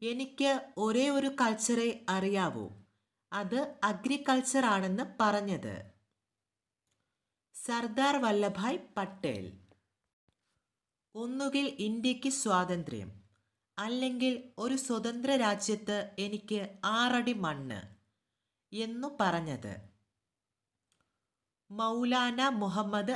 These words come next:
അലി. "ഒന്നുകിൽ ഇന്ത്യക്ക് സ്വാതന്ത്ര്യം, അല്ലെങ്കിൽ ഒരു സ്വതന്ത്ര രാജ്യത്ത് എനിക്ക്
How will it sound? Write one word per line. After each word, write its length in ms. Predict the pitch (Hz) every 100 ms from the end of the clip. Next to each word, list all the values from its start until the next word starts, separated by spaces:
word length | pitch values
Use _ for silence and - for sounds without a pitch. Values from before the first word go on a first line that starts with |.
| -
അലി. 340 | 170 151 113 92 - _ _ _ _ _ _ _ _ _ _ _
"ഒന്നുകിൽ 500 | 214 233 269 254 277 277 -
ഇന്ത്യക്ക് 480 | 208 226 247 247 254
സ്വാതന്ത്ര്യം, 800 | - 226 185 175 165 135 101 90 - _ _ _ _ -
അല്ലെങ്കിൽ 580 | 202 233 269 262 262 262 254 -
ഒരു 160 | 240
സ്വതന്ത്ര 540 | 294 240 220 220 233 269
രാജ്യത്ത് 640 | 254 202 190 196 175 - 202 330 - -
എനിക്ക് 440 | 214 226 226 240